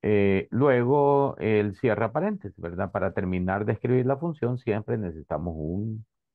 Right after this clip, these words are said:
cierre paréntesis. Bien, vamos a comenzar por la función suma, que yo creo que ya todos la conocemos, vean, que eso no es nada del otro mundo.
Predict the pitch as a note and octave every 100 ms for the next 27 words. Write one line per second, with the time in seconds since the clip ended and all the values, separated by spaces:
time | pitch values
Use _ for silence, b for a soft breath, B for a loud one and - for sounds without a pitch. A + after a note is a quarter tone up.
0 | _ _ _ _ _ - F#2 G2 G2 -
1 | - - _ _ _ _ _ _ _ _
2 | _ _ _ _ _ _ _ _ _ _
3 | _ _ _ _ _ _ _ G#2+ F2 -
4 | - _ _ _ _ _ _ _ _ -
5 | C#3 D3+ C3+ A2+ F#2+ G#2 G#2 A2+ G2+ F2+
6 | E2 E2 - E2+ F2 - F#2+ E2+ A#2 -
7 | C#2+ - - - - C#2 A#1+ - D#2 D2
8 | D2 D2 E2+ D#2+ D#2+ F2+ E2 E2 F2+ F2
9 | B2 A2 - F2 F2+ F2 - - A#2+ B2
10 | D#2+ D#2 D2 C#2+ C#2 F2+ F2 C#2+ - D#2+
11 | F2